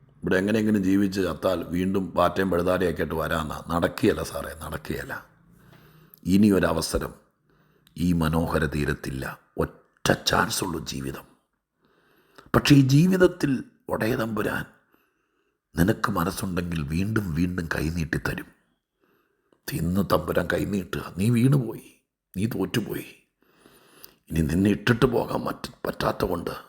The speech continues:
ഒരു കുഴി കിടക്കുന്ന നിനക്ക് ആ കിണറിൻ്റെ ആ കുഴിയുടെ കരയെ മുട്ടുകുത്തിയിട്ട് താഴേക്ക് കൈനീട്ടി തരുന്ന കർത്താവിനെ നീ കണ്ണടച്ചൊന്ന് കണ്ടേ.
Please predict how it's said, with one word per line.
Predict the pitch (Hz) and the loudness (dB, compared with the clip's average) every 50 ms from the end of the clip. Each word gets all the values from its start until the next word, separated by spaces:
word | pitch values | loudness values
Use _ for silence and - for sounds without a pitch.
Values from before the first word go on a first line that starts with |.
| _ _ _ - - | _ _ _ -6 -4
ഒരു | - 92 | -4 -4
കുഴി | 87 - 95 90 98 117 127 | -2 0 0 2 4 2 2
കിടക്കുന്ന | 127 - - 113 113 - 104 107 104 | 2 0 0 -2 -2 -4 -4 -2 -2
നിനക്ക് | 101 98 95 95 110 107 - - 104 - - - _ _ - - - _ _ _ - - _ _ _ _ _ _ _ _ _ _ - - | -2 -2 -2 -2 -2 0 0 -2 -4 -4 -10 -16 _ _ -20 -20 -20 _ _ _ -20 -20 _ _ _ _ _ _ _ _ _ _ -2 2
ആ | - - | 2 2
കിണറിൻ്റെ | - - - 101 92 101 110 113 117 120 120 123 | 4 4 2 4 6 6 6 6 6 4 4 2
ആ | 113 - - - | 2 2 0 -4
കുഴിയുടെ | - - - 95 101 110 123 131 127 120 | -2 -2 -2 0 2 2 2 4 4 2
കരയെ | - - 104 - 101 117 120 | 2 0 0 2 2 2 2
മുട്ടുകുത്തിയിട്ട് | 117 110 107 101 95 - - 135 123 104 - 110 110 104 120 | 2 0 -2 -4 2 4 6 6 6 4 2 0 0 0 0
താഴേക്ക് | 113 - - - - - - - - - 131 - 135 - | -2 -2 -4 -6 -6 -6 -4 -2 0 0 0 -2 -4 -4
കൈനീട്ടി | - - - - 120 131 139 135 - 127 | -4 -2 0 2 4 4 4 4 4 0
തരുന്ന | 113 - 117 107 110 113 120 | 0 2 2 2 2 2 0
കർത്താവിനെ | - 113 110 - - 117 120 120 123 123 123 | 0 -2 -2 -2 0 0 2 2 2 2 0
നീ | 120 123 | 0 -2
കണ്ണടച്ചൊന്ന് | - - - 117 127 135 147 156 147 135 127 - - 117 107 104 101 | -2 -2 0 0 2 2 4 6 6 6 6 6 4 0 0 0 -2
കണ്ടേ. | - - 90 87 90 90 87 | -4 -4 -6 -4 -2 -2 -2